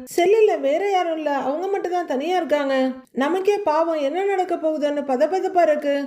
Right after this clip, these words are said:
கோமதி பாண்டியன் அவரோட மகன்ங்க அப்படின்னு எல்லாரும் செல்லுல ரொம்ப கஷ்டப்பட்டுட்டு இருக்க. இங்க மீனா மடியில ஒரு பக்கம் அரசியும் இன்னொரு பக்கம் ராஜியும் படுத்துட்டு அழுதுட்டு இருக்காங்க.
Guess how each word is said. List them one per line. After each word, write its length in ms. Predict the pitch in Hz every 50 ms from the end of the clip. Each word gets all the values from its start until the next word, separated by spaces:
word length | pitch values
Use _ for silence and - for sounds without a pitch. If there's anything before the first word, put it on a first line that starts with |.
| 277 - -
கோமதி 460 | 285 311 359 392 427 427 392 370 370
பாண்டியன் 480 | - 294 294 320 359 370 359 349 330 311 -
அவரோட 340 | 277 302 311 302 294 285 277 277
மகன்ங்க 380 | 269 277 269 370 370 381 359 330 302 302 302 285 254 -
அப்படின்னு 420 | 330 359 339 370 359 349 330 320
எல்லாரும் 480 | 302 269 269 320 381 403 415 403 381 370 381
செல்லுல 360 | - 285 294 349 370 359 339 302
ரொம்ப 220 | 269 254 294 370
கஷ்டப்பட்டுட்டு 600 | 381 381 359 - - 349 311 330 320 320 320 269
இருக்க. 400 | 269 311 262 302 285 285 285 285 277 - _ _
இங்க 300 | - 302 311 311 302 294 285 285
மீனா 220 | 311 349 381 415 415 392 359
மடியில 420 | 320 302 339 339 311 311 302 277
ஒரு 160 | 277 285 339
பக்கம் 320 | - 403 381 381 370 359 339
அரசியும் 560 | 302 254 294 320 - 349 320 311 302 294 285
இன்னொரு 280 | 285 302 349 392 403 415
பக்கம் 320 | 381 339 - 320 320 285
ராஜியும் 560 | 262 262 285 285 285 330 320 311 294 294 277
படுத்துட்டு 320 | 269 311 - - 427 427 403
அழுதுட்டு 340 | 349 294 277 294 330 381
இருக்காங்க. 500 | 381 359 - - 311 302 285 285 277 277